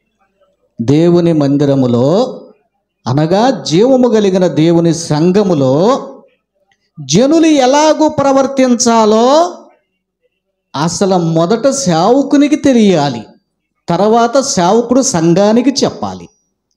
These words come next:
మీకు అర్థమైందా?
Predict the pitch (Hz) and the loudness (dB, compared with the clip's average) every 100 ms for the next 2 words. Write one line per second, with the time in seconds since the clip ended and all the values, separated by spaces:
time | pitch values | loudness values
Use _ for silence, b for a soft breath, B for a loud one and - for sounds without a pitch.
0 | _ _ _ _ _ _ _ _ _ _ | _ _ _ _ _ _ _ _ _ _
1 | _ _ _ 120 123 131 131 165 165 165 | _ _ _ -6 -2 -2 -2 -2 0 -2
2 | 214 | -4